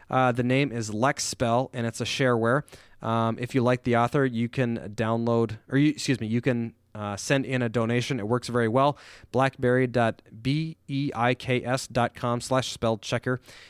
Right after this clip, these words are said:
And, uh, if you are looking for a spell checker option, if you go to that website, it'll show you some, some links to, um,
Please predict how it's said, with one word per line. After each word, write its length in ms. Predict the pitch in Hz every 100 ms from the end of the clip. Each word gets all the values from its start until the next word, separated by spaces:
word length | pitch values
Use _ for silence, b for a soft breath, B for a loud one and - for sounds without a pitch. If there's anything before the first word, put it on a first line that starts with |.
| B
And, 380 | 131 113 110 113
uh, 320 | 113 113 110 -
if 160 | -
you 160 | 117 113
are 120 | 104
looking 280 | 98 117 120
for 180 | - 120
a 20 |
spell 240 | 107 - 123
checker 300 | 131 120 117
option, 360 | 117 - 123 -
if 200 | 127 -
you 60 |
go 140 | 143 175
to 60 | 160
that 140 | 151
website, 500 | 135 143 127 156 151
it'll 160 | 131 117
show 140 | -
you 120 | 131
some, 360 | 120 117 113 110 -
some 200 | 120 110
links 340 | 131 139 -
to, 280 | - 123 113 B B B B -
um, 460 | 117 104 101 95